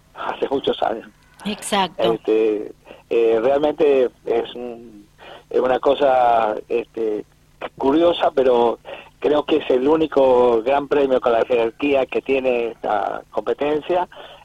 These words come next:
Speaker 1: eh, a nivel nacional, ¿no? No, no conocemos, no, no, por lo menos nosotros, no conocemos otra competencia que tenga la cantidad de años que tenemos nosotros, este,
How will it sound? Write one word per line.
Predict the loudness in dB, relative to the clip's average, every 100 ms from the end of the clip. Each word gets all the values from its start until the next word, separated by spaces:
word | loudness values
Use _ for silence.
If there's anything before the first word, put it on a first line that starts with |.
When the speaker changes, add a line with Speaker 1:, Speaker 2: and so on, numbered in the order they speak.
| -6
Speaker 1:
eh, | -2 -2 -4 -6
a | -6
nivel | -2 -2 -2
nacional, | -2 -2 -2 -2 -4
¿no? | -4 -4
No, | -4 -8 -2
no | -4
conocemos, | 0 0 2 0 2 0 -2
no, | -6 -8
no, | -4 -4 0
por | 2
lo | 2
menos | 2 2
nosotros, | 0 2 0 0 -4 -6 -20 -14 -2
no | 0
conocemos | 2 2 0 2 2 2
otra | 2 2 0 0
competencia | 0 0 0 -2 0 0 -2 -8 -16 -8
que |
tenga | -2 0 0
la | 0
cantidad | -2 -2 0
de |
años | 0 -2 -4
que | -4 -4
tenemos | -4 -4 -6
nosotros, | -4 -2 0 2 0 -2
este, | -6 -8 -8